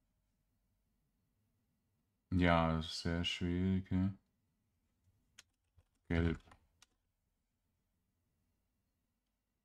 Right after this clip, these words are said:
Also hier in Gelb gibt's keinen von diesen Bällchen.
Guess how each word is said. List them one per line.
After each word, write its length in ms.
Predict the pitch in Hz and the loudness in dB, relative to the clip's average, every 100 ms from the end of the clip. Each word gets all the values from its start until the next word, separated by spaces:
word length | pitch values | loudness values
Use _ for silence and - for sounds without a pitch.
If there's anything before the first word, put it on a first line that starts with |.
| _ _ _ _ _ _ _ _ _ _ _ _ - | _ _ _ _ _ _ _ _ _ _ _ _ -10
Also 180 | 87 | -8
hier 300 | 85 82 87 | -6 0 4
in 120 | 90 85 | 4 2
Gelb 420 | 82 87 104 - | 2 2 0 -4
gibt's 320 | - - - | -20 -20 -20
keinen 520 | - - 80 87 113 123 | -16 -10 -6 -2 -2 -2
von 180 | 123 | -2
diesen 240 | 117 120 113 | -2 -2 -4
Bällchen. 600 | 123 123 139 - 175 | -4 -4 -6 -8 -12